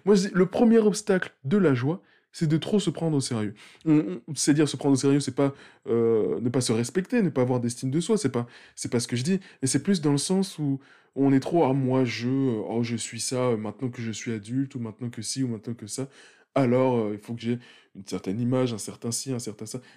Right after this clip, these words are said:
Non ! Accordons-nous le droit d'être en joie. Accordons-nous le droit de, de rigoler de choses toutes bêtes.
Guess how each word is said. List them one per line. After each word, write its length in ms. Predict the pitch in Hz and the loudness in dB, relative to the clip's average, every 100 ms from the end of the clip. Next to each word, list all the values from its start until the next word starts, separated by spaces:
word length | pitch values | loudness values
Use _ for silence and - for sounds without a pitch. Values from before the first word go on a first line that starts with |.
| - | -6
Non ! 460 | 117 262 381 214 - _ _ _ _ _ _ _ _ _ _ _ - | 2 4 4 0 -6 _ _ _ _ _ _ _ _ _ _ _ 2
Accordons-nous 640 | 170 165 147 139 143 165 | 2 4 2 4 4 4
le 120 | 156 131 | 4 2
droit 440 | 127 139 165 165 _ _ _ _ - | 2 0 0 -2 _ _ _ _ 0
d'être 280 | 139 - | 0 2
en 100 | 160 | 0
joie. 400 | 170 190 247 226 _ _ _ - | 2 4 2 0 _ _ _ -4
Accordons-nous 500 | 143 156 147 165 170 | 0 2 2 4 4
le 100 | 139 | 2
droit 200 | 156 175 | 2 2
de, 140 | 139 - _ | 2 0 _
de 80 | 160 | 4
rigoler 600 | 143 156 135 160 208 240 | 6 4 2 4 4 4
de 120 | 147 | 2
choses 300 | 143 170 165 | 0 0 -2
toutes 220 | - 196 | 0 0
bêtes. 340 | 180 233 240 | 4 4 2